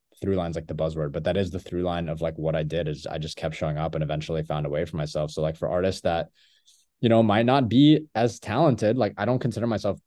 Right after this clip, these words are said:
the most talented person on the planet, but I do consider myself someone who, like, grounds himself in, like,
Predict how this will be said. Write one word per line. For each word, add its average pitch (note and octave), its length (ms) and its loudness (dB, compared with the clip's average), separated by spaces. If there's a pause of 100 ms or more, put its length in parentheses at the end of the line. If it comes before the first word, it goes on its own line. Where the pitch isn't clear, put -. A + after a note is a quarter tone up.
the G2+ 160 -4
most G2+ 260 0
talented G2 380 -2
person G2+ 260 -2
on F#2 80 0
the E2+ 60 -6
planet, G#2 300 -2
but F2+ 100 0
I F2+ 60 0
do E2+ 160 -6
consider G2+ 280 -4
myself F2+ 440 -4
someone F2+ 340 -4
who, E2+ 140 -4
like, D#2+ 160 -2
grounds D#2+ 280 -4
himself D#2+ 440 -4
in, D#2 80 -2
like, D2+ 260 -6